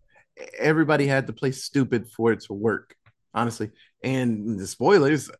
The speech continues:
I thought Jamie was actually kinda smart for a lot of the movie. He figured out the fucking weakness of this whole plot. Uh, he, he, he got caught slipping at the end, but, you know, he made it pretty far into it.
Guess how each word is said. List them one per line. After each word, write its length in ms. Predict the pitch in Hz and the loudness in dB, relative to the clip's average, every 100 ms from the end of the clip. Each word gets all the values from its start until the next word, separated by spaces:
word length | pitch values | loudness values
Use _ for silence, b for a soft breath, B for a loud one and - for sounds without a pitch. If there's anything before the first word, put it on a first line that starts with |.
| - | -10
I 180 | 90 165 | -6 -6
thought 280 | - 98 98 | -4 -6 -4
Jamie 480 | 110 151 127 120 - | -2 0 0 -2 -4
was 400 | 65 104 101 - | -6 -8 -8 -10
actually 380 | - 113 - 98 - | -12 -10 -12 -14 -16
kinda 280 | - 131 120 | -8 -6 -6
smart 680 | - - - - 139 - _ _ _ _ | -8 -14 -12 -6 -4 -6 _ _ _ _
for 180 | - 113 | -8 -6
a 40 | |
lot 280 | 98 107 135 | -2 2 2
of 80 | 113 | 2
the 80 | 101 | -4
movie. 340 | 110 143 110 | -4 -2 -2
He 120 | 107 156 | -4 -6
figured 320 | - 151 127 | -6 -2 0
out 260 | 160 - - | 0 -2 -10
the 80 | 95 _ | -16 _
fucking 340 | 135 131 127 104 | -6 -4 -4 -2
weakness 420 | 123 - 110 110 | -4 -4 -6 -4
of 100 | 104 | -6
this 140 | 104 | -6
whole 560 | - 135 165 160 160 - _ _ _ _ _ - | -2 0 2 0 -4 -8 _ _ _ _ _ -6
plot. 400 | 156 160 131 - _ _ _ _ _ | 0 0 0 -6 _ _ _ _ _
Uh, 200 | 92 90 | -10 -8
he, 400 | 71 71 117 101 - | -8 -4 -4 -4 -8
he, 300 | 113 110 - | -8 -8 -8
he 100 | - | -6
got 220 | 117 123 - | 0 0 2
caught 220 | - 135 | 0 0
slipping 280 | 175 139 151 | -2 0 0
at 80 | 151 | 0
the 120 | 175 | 0
end, 320 | 156 151 139 | 0 -2 -6
but, 300 | 139 190 - _ _ _ _ _ _ _ _ | -4 -4 -6 _ _ _ _ _ _ _ _
you 200 | - 139 | -6 -2
know, 200 | 143 160 | 0 0
he 160 | 151 165 | 0 0
made 200 | 175 190 | 2 0
it 100 | 170 | 0
pretty 200 | 220 170 | -2 -4
far 360 | - 143 170 | -4 -2 -2
into 280 | 160 131 123 | -2 -2 0
it. 160 | 123 | -2